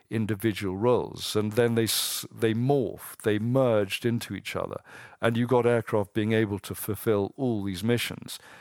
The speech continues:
And you look at the fourth generation fighters,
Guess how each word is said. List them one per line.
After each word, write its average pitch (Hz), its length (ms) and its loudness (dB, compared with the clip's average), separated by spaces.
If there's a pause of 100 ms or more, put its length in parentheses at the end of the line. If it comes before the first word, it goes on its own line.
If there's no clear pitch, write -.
(140)
And 117 140 0
you 117 140 2
look 131 240 0
at 117 100 -4
the 107 80 -2
fourth - 480 0
generation 87 680 -6
fighters, - 580 -6